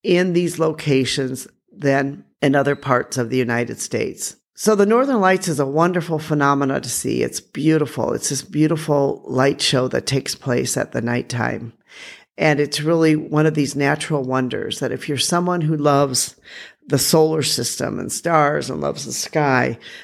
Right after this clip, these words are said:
then this is really something that you should go see. And if you really want to have the best chance of seeing it, head up to Alaska in the cold of the winter and go to the small town of Wiseman, because you would have a great chance to see the Northern Lights there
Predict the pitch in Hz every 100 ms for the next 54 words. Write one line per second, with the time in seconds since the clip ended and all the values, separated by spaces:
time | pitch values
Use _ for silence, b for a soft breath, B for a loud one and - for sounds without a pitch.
0 | B 147 151 160 156 151 139 170 165 160
1 | 160 151 139 143 135 - 151 - 139 139
2 | 131 - 135 127 - 120 - 147 135 165
3 | 165 208 220 185 175 170 151 156 151 143
4 | 147 147 151 - 139 135 - 139 - 147
5 | 147 143 - B B B B - 190 196
6 | 202 202 185 170 156 160 160 - - -
7 | b b b - 151 151 151 147 156 160
8 | 160 156 147 147 135 143 135 131 120 B
9 | B B - 139 131 160 165 165 156 139
10 | - 151 151 156 165 151 143 117 131 139
11 | 147 135 135 117 127 131 b b b -
12 | - 147 - 156 160 156 147 143 139 -
13 | 135 - 139 151 151 147 127 127 - -
14 | 139 - 131 127 131 131 135 143 135 131
15 | 135 - - 123 117 120